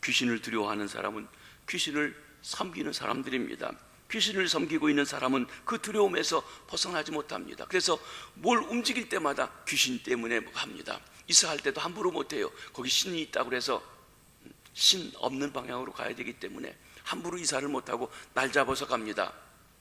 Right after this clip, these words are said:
왜요? 두려워서 그런 것입니다. 여러분, 우리에게는 무슨 두려움이 있습니까?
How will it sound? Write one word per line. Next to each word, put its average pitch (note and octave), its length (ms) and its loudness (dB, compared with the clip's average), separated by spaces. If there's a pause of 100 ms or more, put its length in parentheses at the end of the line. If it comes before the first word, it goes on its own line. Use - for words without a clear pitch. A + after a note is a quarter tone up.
(440)
왜요? G2+ 320 0 (340)
두려워서 - 460 -2
그런 - 220 -6
것입니다. - 500 -8 (1500)
여러분, D3 400 6 (160)
우리에게는 G#3+ 580 4 (280)
무슨 A3+ 280 6
두려움이 A3 360 4
있습니까? F#3 600 2